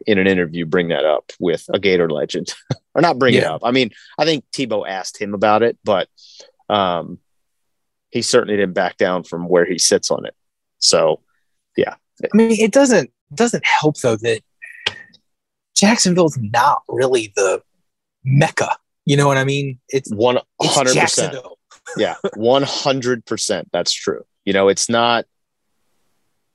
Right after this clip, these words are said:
Speaker 1: <laughs> it's not the destination that you would go to if there wasn't an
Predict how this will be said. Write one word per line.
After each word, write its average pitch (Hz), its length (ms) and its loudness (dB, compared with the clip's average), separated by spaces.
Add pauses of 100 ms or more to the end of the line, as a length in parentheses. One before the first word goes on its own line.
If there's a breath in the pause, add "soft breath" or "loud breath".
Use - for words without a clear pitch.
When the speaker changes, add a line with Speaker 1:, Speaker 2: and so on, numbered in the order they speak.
(120)
Speaker 1:
<laughs> - 0 - (720 loud breath)
it's 131 200 -2
not 151 200 0
the 151 80 2
destination 113 760 0
that 104 200 0
you 104 80 -4
would 95 140 -6
go 101 160 4
to 101 200 -2
if 92 80 -4
there 90 160 -6
wasn't 90 340 -2
an 85 120 -8